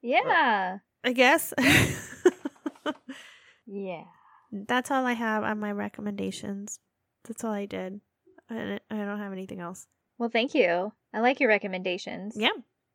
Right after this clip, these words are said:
Speaker 1: This helps
Speaker 2: You're
Speaker 1: 'cause now
Speaker 2: welcome.
Speaker 1: I know what to watch. I can w-, rewatch something or what not to watch 'cause,
Speaker 2: Right.
Speaker 1: you know, you already did it for me.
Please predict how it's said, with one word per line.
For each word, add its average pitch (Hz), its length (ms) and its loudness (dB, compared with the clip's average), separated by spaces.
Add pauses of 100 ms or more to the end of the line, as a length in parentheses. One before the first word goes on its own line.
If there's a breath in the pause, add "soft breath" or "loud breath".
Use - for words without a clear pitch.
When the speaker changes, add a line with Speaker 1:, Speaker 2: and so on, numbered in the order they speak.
(340)
Speaker 1:
This 240 160 0
helps 220 360 0
Speaker 2:
You're 185 200 -14
Speaker 1:
'cause 208 180 -2
now 214 160 2
Speaker 2:
welcome. 214 80 2
Speaker 1:
I 214 40 2
know 202 180 2
what 190 220 0
to 254 100 -2
watch. 226 580 0 (400)
I 185 100 -8
can 190 180 -10
w-, 180 140 -10 (180)
rewatch - 360 -4
something 196 540 -8 (480)
or 226 240 2
what 220 260 4
not 240 340 2
to 202 120 -2
watch - 540 -8 (1000)
'cause, 185 540 -6 (160)
Speaker 2:
Right. 190 160 -8 (960)
Speaker 1:
you 202 120 -8
know, 185 320 -12 (160)
you 196 140 -12
already 190 200 0
did 208 140 0
it 226 120 -4
for 285 120 -8
me. 202 220 -8